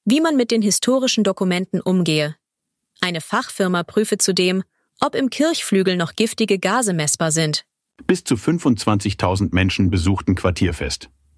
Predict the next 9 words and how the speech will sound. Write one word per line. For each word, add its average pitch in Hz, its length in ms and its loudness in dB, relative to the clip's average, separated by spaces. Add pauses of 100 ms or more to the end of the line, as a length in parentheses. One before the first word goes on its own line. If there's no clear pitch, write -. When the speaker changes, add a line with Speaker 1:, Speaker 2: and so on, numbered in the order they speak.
(360)
Speaker 2:
Wegen 101 340 2
gestiegener 113 560 2
Sicherheitsauflagen 92 1040 2 (140)
stand 135 320 -2
es 127 160 -4
kurz 143 240 0
auf 104 100 -2
der 98 120 0
Kippe. 90 380 -2